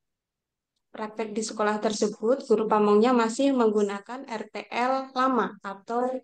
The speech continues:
kurikulum K tiga belas. Sehingga pada tugas kali ini kami mengembangkan R P L tersebut menggunakan R P L kurikulum Merdeka.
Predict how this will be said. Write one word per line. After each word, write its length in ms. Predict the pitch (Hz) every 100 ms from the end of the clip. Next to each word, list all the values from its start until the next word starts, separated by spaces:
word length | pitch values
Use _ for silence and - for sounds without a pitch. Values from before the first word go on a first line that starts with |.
| _
kurikulum 640 | 220 214 214 214 226 240
K 80 | 220 202
tiga 240 | 190 190
belas. 480 | 185 180 196 185 185 - _ _ _ _ _ -
Sehingga 720 | 202 190 185 196 240 330 - _ _ _ _ _
pada 280 | 220 214 220 226
tugas 400 | 254 262 262 -
kali 240 | 233 233 240
ini 260 | 240 285 311
kami 400 | 247 240 254 294
mengembangkan 1000 | 254 233 220 202 202 - 240 269 277 277 - _ _ _
R 100 | 233 233
P 40 | 233
L 160 | 226
tersebut 720 | 226 226 - 214 - 247 285 - - _ _ _ _ _ _ _ _
menggunakan 880 | 226 220 220 214 202 214 240 262 262 - _
R 160 | 226 220 208
P 60 | 214
L 320 | 220 220 220
kurikulum 640 | 214 202 196 208 208 214 214
Merdeka. 580 | 208 - 185 185 165